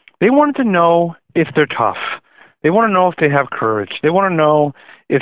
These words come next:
they're, if they're strong. They wanna take this fundamental test. They wanna have a little bit of a quest. And mixed martial arts gives it to them. So it's not about going into the cage in order to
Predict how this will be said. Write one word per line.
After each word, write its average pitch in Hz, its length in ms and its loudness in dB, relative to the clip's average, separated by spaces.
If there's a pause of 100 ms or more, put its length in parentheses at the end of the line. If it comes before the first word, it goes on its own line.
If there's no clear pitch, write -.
they're, 131 360 2 (100)
if 135 160 -6
they're 127 180 -2
strong. 107 520 -2 (280)
They 160 80 0
wanna 226 220 2 (160)
take 196 200 2 (120)
this 143 180 2 (480)
fundamental 160 920 0 (140)
test. - 640 -4 (320)
They 202 80 2
wanna 262 180 4
have 208 200 0
a 196 40 0
little 175 240 0
bit 185 140 0
of 165 60 -4
a 127 80 -2
quest. - 640 -4 (720)
And 160 360 0 (440)
mixed 165 200 -2
martial 156 320 0
arts 143 300 0
gives 196 160 0
it 127 220 -6
to 104 100 -4
them. 95 180 -6 (300)
So 226 80 2
it's 220 100 -6
not 285 240 2
about 175 500 0 (160)
going 170 360 2
into 160 160 0
the 135 100 -2
cage 147 600 0 (320)
in 127 80 0
order 143 260 2
to 123 160 0